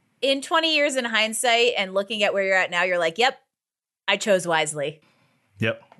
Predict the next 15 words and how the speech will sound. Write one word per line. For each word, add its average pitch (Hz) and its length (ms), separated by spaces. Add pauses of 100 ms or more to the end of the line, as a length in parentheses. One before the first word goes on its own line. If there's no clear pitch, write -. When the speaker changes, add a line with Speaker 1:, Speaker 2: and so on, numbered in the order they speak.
(200)
Speaker 2:
It, 113 140
it's 135 300
crazy 110 480
'cause 107 280
no 135 120
one 160 240
really 127 240
falls 110 400
into 110 240
rec-, 127 240
well, 104 160
you 104 100
fall 123 320
into 117 180
recruiting. 92 440